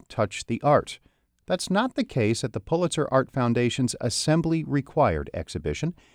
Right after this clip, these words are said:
It features works from nine artists encouraging visitors to touch, sometimes bend, fold, stack, or even wrap around people. Saint Louis Public Radio's Jeremy Goodwin took a tour of the show.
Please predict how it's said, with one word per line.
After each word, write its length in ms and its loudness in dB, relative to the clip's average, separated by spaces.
It 220 6
features 460 0
works 480 0
from 260 2
nine 300 4
artists 520 2
encouraging 640 2
visitors 440 -2
to 200 -10
touch, 440 -2
sometimes 460 -4
bend, 380 2
fold, 340 0
stack, 420 0
or 200 -2
even 400 2
wrap 460 2
around 400 0
people. 380 -6
Saint 280 0
Louis 260 4
Public 380 -2
Radio's 360 4
Jeremy 360 4
Goodwin 400 2
took 200 -6
a 60 -2
tour 500 -2
of 140 -6
the 80 -4
show. 320 -8